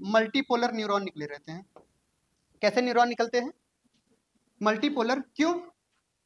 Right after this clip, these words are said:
क्योंकि इसको अगर एक स्टिमुलस जा रहा है, अगर हमारी बॉडी में आया, जैसे इन्होंने हमें पेन चुभोया,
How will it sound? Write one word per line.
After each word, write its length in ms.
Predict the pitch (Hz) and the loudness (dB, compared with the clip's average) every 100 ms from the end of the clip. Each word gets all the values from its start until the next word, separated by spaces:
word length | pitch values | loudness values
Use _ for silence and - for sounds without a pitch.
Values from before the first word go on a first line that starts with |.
| _ _ _ - | _ _ _ -6
क्योंकि 280 | 233 269 262 | -2 -2 -4
इसको 240 | 262 294 320 - - | -6 -2 0 0 0
अगर 180 | 226 277 | 2 2
एक 420 | - 277 330 294 | 2 0 0 0
स्टिमुलस 480 | 254 - 247 262 262 | -8 -4 2 2 2
जा 220 | 185 226 | 4 4
रहा 280 | 226 190 214 | 2 -2 -6
है, 220 | 185 190 165 _ _ - | -4 -6 -6 _ _ -4
अगर 160 | 196 208 | 0 0
हमारी 300 | 214 202 208 | 2 2 4
बॉडी 240 | 208 220 | 2 2
में 100 | 220 | -2
आया, 220 | 175 185 143 _ _ _ _ _ | 0 2 -2 _ _ _ _ _
जैसे 160 | 208 233 | -2 0
इन्होंने 300 | 247 254 269 | 0 0 0
हमें 200 | 254 254 | -2 -4
पेन 200 | 254 233 | -2 -4
चुभोया, 360 | 202 170 160 | -2 -4 -4